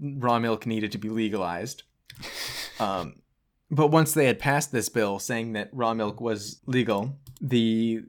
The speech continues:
Speaker 1: legislator who sponsored the bill brought in some raw milk to share with his other congresspeople. Shortly thereafter, about half of the West Virginia Congress got sick. Um,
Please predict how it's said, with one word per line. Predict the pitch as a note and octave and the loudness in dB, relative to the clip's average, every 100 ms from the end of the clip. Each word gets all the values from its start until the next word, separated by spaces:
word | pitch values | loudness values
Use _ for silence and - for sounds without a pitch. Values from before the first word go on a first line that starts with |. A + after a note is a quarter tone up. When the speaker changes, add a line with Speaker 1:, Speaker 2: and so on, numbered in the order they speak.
| - | -2
Speaker 1:
legislator | D#3+ D3 C#3 - D3 C#3 | 4 4 4 2 2 2
who | B2+ A#2+ | 2 0
sponsored | G#2+ B2 B2+ B2+ A#2 | 0 2 0 -2 -4
the | |
bill | G#2+ A#2+ C3+ D#3 D3+ | 0 2 2 0 -4
brought | C#3 B2 B2+ B2+ | -4 2 4 4
in | C#3 C#3 | 4 2
some | B2+ G#2+ G2+ G#2 | 2 0 0 4
raw | A2 | 4
milk | A2 G#2+ G#2 | 4 0 -2
to | A2 | -2
share | G2+ C3+ A#2 | 2 2 2
with | G#2 G2+ | 0 -2
his | G#2 | -2
other | F#2+ G#2 G#2 G2 G2+ - | 0 0 0 -2 -6 -6
congresspeople. | C3+ D3 B2 - G2 E2+ C#2 - _ _ _ - - _ | 0 2 0 -2 -4 -2 -4 -6 _ _ _ -14 -14 _
Shortly | - F#3+ F#3 E3 | 0 2 4 6
thereafter, | C#3+ C3+ A#2+ A2 C3 | 4 4 4 2 2
about | A#2 A2 G2+ | 4 2 2
half | C#3+ C3+ A#2+ - | 2 2 2 0
of | B2+ A#2+ A2+ G#2 - | 2 4 0 -4 -6
the | C3 A2+ G#2+ | -2 0 0
West | G#2+ A2+ - | 2 0 0
Virginia | C3 A2 A#2+ A#2 | -2 0 0 0
Congress | G#2+ B2 A2+ A2 G#2 - | 0 0 0 0 -4 -2
got | G#2+ F#2 | -2 0
sick. | - A#2 A#2+ C#3 - _ _ _ _ _ | -2 -2 -2 -4 -20 _ _ _ _ _
Um, | A2 F#2+ F#2 F2 G2 | 0 0 0 -2 -8